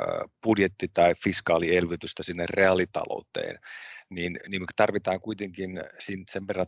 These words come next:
tolkkua, että eihän me haluta sitä velkaa kasvattaa yhtään enempää kuin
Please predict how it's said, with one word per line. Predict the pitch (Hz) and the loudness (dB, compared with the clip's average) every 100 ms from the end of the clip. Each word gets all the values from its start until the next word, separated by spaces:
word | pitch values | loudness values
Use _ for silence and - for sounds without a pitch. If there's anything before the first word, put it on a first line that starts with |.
| - | 4
tolkkua, | 110 113 - 104 90 | 4 4 2 4 4
että | - - | 4 2
eihän | 87 92 | 2 2
me | 92 | 2
haluta | 101 101 98 87 | 4 4 2 -2
sitä | - 95 | 0 2
velkaa | 101 101 95 | 4 4 2
kasvattaa | 90 90 - 90 - - | 2 -2 -2 -4 0 0
yhtään | 107 - 95 90 | 0 -2 0 2
enempää | 107 113 107 - 87 | 2 0 -2 -2 -4
kuin | - | -4